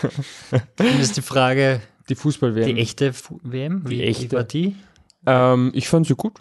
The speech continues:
Speaker 2: Echt? Ich fand sie ein bisschen enttäuschend, muss
Speaker 1: Wirklich?
Speaker 2: ich sagen. Ja, also mir, mir fehlen, mir haben wirklich die guten Spiele gefehlt. Und vor allem, wenn die
Speaker 1: Mhm.
Speaker 2: guten Mannschaften nicht gut spielen, also Frankreich hat im Finale nichts verloren, tut mir leid.
Speaker 1: Doch, doch, absolut.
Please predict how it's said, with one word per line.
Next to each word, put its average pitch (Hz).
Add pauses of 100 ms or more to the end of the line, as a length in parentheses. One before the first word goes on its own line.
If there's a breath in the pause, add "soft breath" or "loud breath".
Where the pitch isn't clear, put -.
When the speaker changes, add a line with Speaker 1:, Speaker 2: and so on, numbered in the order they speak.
(200)
Speaker 2:
Echt? 175
Ich -
fand 135
sie 139
ein 131
bisschen 131
enttäuschend, 131
muss 117
Speaker 1:
Wirklich? 151
Speaker 2:
ich -
sagen. 107
Ja, 147
also 139
mir, 147
mir 147
fehlen, 156
mir 131
haben 143
wirklich 160
die 156
guten 151
Spiele 175
gefehlt. 113
Und 135
vor 139
allem, 135
wenn 135
die 120
Speaker 1:
Mhm. 127
Speaker 2:
guten 147
Mannschaften 135
nicht 135
gut 135
spielen, 135
also 117
Frankreich 113
hat -
im 117
Finale 107
nichts 117
verloren, 113
tut 120
mir 113
leid. 107 (380 loud breath)
Speaker 1:
Doch, 113
doch, -
absolut. 113